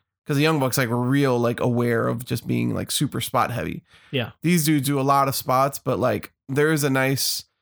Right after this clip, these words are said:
Speaker 1: there is a coolness to them as people and characters.
Speaker 2: Right.
Speaker 1: Like, I like that. I also like the weird, like, velvet rope shit when they walked onto the ring. I don't know
Speaker 2: So,
Speaker 1: why I like it,
Speaker 2: it's a
Speaker 1: but I
Speaker 2: Private
Speaker 1: like it.
Speaker 2: Party, man.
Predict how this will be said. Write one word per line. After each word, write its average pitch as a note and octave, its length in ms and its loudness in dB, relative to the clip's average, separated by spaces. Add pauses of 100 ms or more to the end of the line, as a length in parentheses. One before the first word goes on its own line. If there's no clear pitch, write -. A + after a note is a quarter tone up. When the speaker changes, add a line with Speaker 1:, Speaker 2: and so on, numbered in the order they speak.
(480)
Speaker 1:
there E3 160 0
is E3 100 2
a D#3+ 60 0
coolness D3+ 640 0
to C3+ 120 0
them A#2+ 200 0
as A2+ 480 -4 (640)
people - 400 -4
and - 120 -8
characters. - 680 -10 (120)
Speaker 2:
Right. A#2 180 -10 (200)
Speaker 1:
Like, C3 120 -4
I C3+ 60 2
like A#2 280 0
that. - 300 -8 (180)
I D3+ 60 -6
also E3+ 160 0
like D#3+ 200 0
the D3+ 80 0
weird, C3+ 300 2
like, B2 180 2
velvet B2+ 360 2
rope A#2+ 240 0
shit A2 260 -2
when A2+ 120 0
they A2 80 -2
walked A2 280 -2
onto B2 240 -6
the - 140 -8
ring. - 300 -10
I - 100 -14
don't G#3 80 -2
know A3+ 80 0
Speaker 2:
So, E3 60 0
Speaker 1:
why D#3+ 120 0
I - 40 -6
like - 260 -8
it, - 60 -6
Speaker 2:
it's - 80 -8
a - 40 -4
Speaker 1:
but - 60 -2
I - 40 -6
Speaker 2:
Private A#2 120 -2
Speaker 1:
like A2 40 -2
it. A2 40 -6
Speaker 2:
Party, C#3 200 -2
man. A2 160 -6